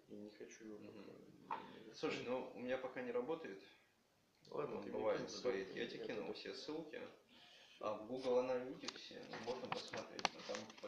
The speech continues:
Speaker 2: идее,
Speaker 1: Ну,
Speaker 2: графики,
Speaker 1: там не, не
Speaker 2: конверсия.
Speaker 1: точная инфа, да, я понимаю.
Speaker 2: Да,
Speaker 1: Слушай,
Speaker 2: но она
Speaker 1: там
Speaker 2: точно никогда не будет. Но
Speaker 1: Смотри.
Speaker 2: плюс-минус она сходится и по темпам тоже.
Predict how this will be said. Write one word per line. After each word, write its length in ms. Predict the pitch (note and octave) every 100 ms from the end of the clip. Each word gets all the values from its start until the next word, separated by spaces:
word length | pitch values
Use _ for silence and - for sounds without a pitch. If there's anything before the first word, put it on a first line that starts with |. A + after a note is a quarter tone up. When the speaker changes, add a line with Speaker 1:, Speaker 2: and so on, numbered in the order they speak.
| G#2+
Speaker 2:
идее, 360 | A2 A#2 G#2+ G#2 - - - - - - - - - - - - - - -
Speaker 1:
Ну, 100 | G#2+
Speaker 2:
графики, 160 | -
Speaker 1:
там 200 | C#3 C#3
не, 100 | C3+
не 60 | C#3
Speaker 2:
конверсия. 320 | C3+ - A#2+
Speaker 1:
точная 540 | A2 A#2+ - A2 G#2+ A2+
инфа, 320 | A#2 - G2+ G2
да, 160 | A2 F#2
я 140 | -
понимаю. 480 | - B2+ B2+ C3+ A#2 - -
Speaker 2:
Да, 340 | G#2 G#2+ - -
Speaker 1:
Слушай, 280 | D3+ -
Speaker 2:
но 100 | B2+
она 20 | B2+
Speaker 1:
там 220 | C#3+ C3
Speaker 2:
точно 160 | -
никогда 320 | A#2 A#2 C#3 -
не 160 | -
будет. 240 | - - - _ _ - - - _ _ _ -
Но 80 | C#3+
Speaker 1:
Смотри. 240 | D3+ C#3+
Speaker 2:
плюс-минус 400 | B2+ - D#3+ D#3
она 160 | C3 A#2+
сходится 480 | - - - - -
и 20 |
по 160 | - -
темпам 400 | - - - -
тоже. 260 | - -